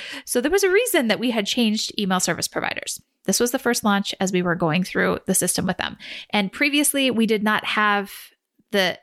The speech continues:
the same kind of way. I'm not gonna get into the weeds of how this works, but it wasn't the same process for people opting out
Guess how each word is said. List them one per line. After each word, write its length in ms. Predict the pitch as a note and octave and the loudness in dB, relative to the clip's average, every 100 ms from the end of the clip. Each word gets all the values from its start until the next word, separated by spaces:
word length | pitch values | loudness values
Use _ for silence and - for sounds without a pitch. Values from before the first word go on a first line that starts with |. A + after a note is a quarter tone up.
| - | -8
the 380 | - F#3 F#3 G#3+ | -6 -4 -2 0
same 580 | - A#3+ A#3 A3+ G#3+ - _ - | 2 2 0 0 -2 -4 _ -14
kind 240 | - - G3+ | -6 0 0
of 120 | G3 | 0
way. 120 | F#3+ | 0
I'm 120 | G3 | 0
not 200 | F#3+ F#3 | -2 -4
gonna 160 | - F3 | -2 -2
get 120 | E3+ | 0
into 200 | E3 E3+ | -2 -2
the 80 | E3 | -2
weeds 180 | D3+ E3+ | -2 -2
of 80 | E3+ | -2
how 100 | D#3+ | -2
this 160 | E3 | -2
works, 200 | - - | -4 -4
but 160 | - - - - B3+ - | -4 -6 -8 -18 -12 -4
it 120 | A3 | 0
wasn't 320 | B3+ C#4+ D4+ | 0 0 -2
the 80 | - | -4
same 240 | - A#3+ G#3+ | 0 0 0
process 420 | G3 F#3 G3+ - | -2 -2 -2 -2
for 100 | F#3 | -2
people 240 | G3+ F#3 | -2 -2
opting 360 | - E3+ F3 E3 | 0 0 -2 -2
out 400 | - E3+ C#4 - | 0 0 0 -2